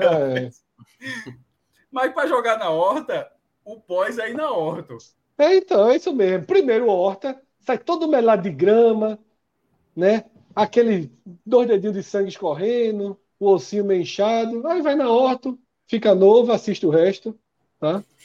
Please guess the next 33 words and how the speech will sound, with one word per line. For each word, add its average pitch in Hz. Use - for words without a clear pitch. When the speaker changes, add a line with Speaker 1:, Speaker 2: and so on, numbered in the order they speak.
Speaker 1:
Se -
Duval 202
trabalhar 190
da 180
forma 180
que -
sempre 196
trabalhou, 180
Geraldo 185
tem 190
três 214
a 214
cinco 226
minutos 208
de 196
vida 135
amanhã. 135
Um, 294
uma 415
e 370
quinze, 269
ó, 269
amanhã, 233
no 226
sábado, 254
amanhã 254
não, 190
sábado, 233
negócio 233
de 226
uma 320
e 262
vinte, 226